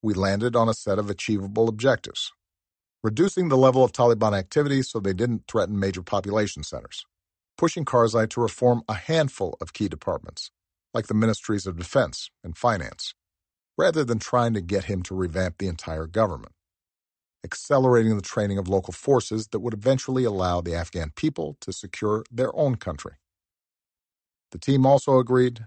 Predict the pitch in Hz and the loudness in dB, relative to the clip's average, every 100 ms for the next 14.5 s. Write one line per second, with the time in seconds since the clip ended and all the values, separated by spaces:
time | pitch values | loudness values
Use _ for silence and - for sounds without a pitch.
0 | _ - 90 92 107 107 101 110 98 95 | _ -14 -10 -2 0 0 -2 -2 0 0
1 | 92 82 95 95 104 151 147 - 104 92 | -2 -2 -2 0 4 4 4 -2 -6 -2
2 | 85 - 80 78 - _ _ _ _ - | -2 -4 -8 -8 -12 _ _ _ _ -10
3 | - 98 104 104 110 107 - 85 76 78 | -6 -2 -2 0 -2 -2 0 -2 -2 -6
4 | - 80 85 - 87 82 78 71 71 - | -10 -8 -6 -6 -6 -6 -4 -4 -6 -8
5 | - - - - - _ _ _ _ _ | -12 -14 -12 -16 -18 _ _ _ _ _
6 | _ _ _ _ _ _ - 113 165 185 | _ _ _ _ _ _ -2 4 4 4
7 | 147 127 127 123 104 95 - 170 175 - | 4 8 8 6 2 -2 4 4 4 0
8 | 120 - 107 98 107 143 156 151 - 104 | -4 -2 -2 0 0 0 -2 -6 -8 -6
9 | - 98 92 90 69 55 - _ _ _ | -4 -2 0 0 -2 -8 -14 _ _ _
10 | _ _ _ _ - 101 127 160 165 156 | _ _ _ _ -6 0 4 6 4 2
11 | - 113 131 127 110 101 104 113 123 - | -2 -4 0 2 2 2 4 4 2 -2
12 | 101 90 - 127 - 95 - 95 104 101 | -8 -6 -2 -4 -2 -6 -6 -2 0 0
13 | 110 110 - 92 82 - 92 - 85 90 | 2 0 0 -2 -4 -4 -10 -8 -6 -6
14 | - 143 113 - | -2 0 0 -4